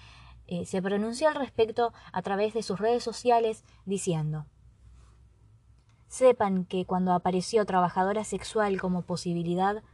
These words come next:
lloré de la emoción. El mismo día del lanzamiento del registro,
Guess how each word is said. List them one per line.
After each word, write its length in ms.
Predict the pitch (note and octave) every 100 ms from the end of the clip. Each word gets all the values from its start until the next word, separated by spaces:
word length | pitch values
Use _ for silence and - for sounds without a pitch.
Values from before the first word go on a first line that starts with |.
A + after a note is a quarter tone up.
| - -
lloré 300 | G3+ A3+ A#3+
de 100 | B3+
la 120 | A#3+ G#3+
emoción. 580 | F#3+ - E3+ D3+ D3+ - - - - - - -
El 100 | F3+
mismo 300 | G3+ G3 G3
día 300 | G#3+ A#3 G3+
del 120 | F#3
lanzamiento 540 | F3+ F3 F#3 G3+ G#3
del 180 | G3+ F#3
registro, 600 | F3+ F3+ A#3+ A3 F#3+ F#3+